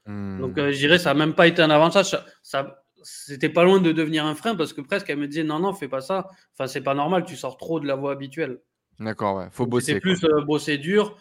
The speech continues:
Speaker 2: mais il, il restait quand même conventionnel, euh, des chefs d'entreprise, euh, je dirais classiques, euh, conventionnels, quoi.
Speaker 1: C'était quoi ton, ton, ton, ton rêve, ton but en termes de,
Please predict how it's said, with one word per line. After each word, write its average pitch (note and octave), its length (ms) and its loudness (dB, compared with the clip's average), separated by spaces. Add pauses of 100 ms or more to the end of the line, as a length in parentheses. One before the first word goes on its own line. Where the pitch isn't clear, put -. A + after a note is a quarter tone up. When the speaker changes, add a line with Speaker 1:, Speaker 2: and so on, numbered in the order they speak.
(200)
Speaker 2:
mais D3 280 -2 (200)
il, D3+ 380 -16
il D3 80 -12
restait D#3 340 -2
quand E3 100 2
même E3 220 0
conventionnel, D#3+ 840 0
euh, C3+ 320 -2 (400)
des C#3 120 -6
chefs D3 160 -2
d'entreprise, D3 580 -4
euh, C3+ 240 -4
je B2+ 80 -12
dirais C#3 240 -6
classiques, C#3 500 -6
euh, C3+ 120 -6
conventionnels, C3+ 580 -10
quoi. - 220 -20 (760)
Speaker 1:
C'était D3 300 -4
quoi G3 120 0
ton, A#2 880 -4 (340)
ton, G#2 260 -4
ton, G2+ 320 -6
ton G#2+ 180 -8
rêve, A#2+ 480 4
ton A2+ 180 0
but A2+ 560 -2
en G#2+ 160 -4
termes A#2+ 360 0
de, G2+ 280 -2